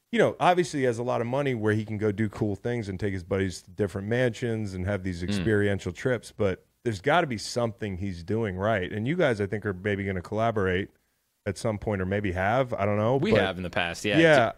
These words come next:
Speaker 1: uh, he's, he's a, he's a legend, right? So what makes him so popular?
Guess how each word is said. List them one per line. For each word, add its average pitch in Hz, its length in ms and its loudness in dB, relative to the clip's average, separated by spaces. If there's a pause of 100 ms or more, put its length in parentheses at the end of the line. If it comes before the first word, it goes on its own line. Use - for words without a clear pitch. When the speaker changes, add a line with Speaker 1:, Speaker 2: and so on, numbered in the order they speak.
(120)
Speaker 1:
uh, 98 380 -6
he's, 139 320 -4
he's 135 320 -2
a, 120 160 4 (180)
he's 135 160 -2
a 123 60 0
legend, 113 460 0
right? 123 260 2 (180)
So 127 160 0
what 147 320 2
makes 143 300 -4
him 107 480 -2
so 127 180 0
popular? 104 640 -4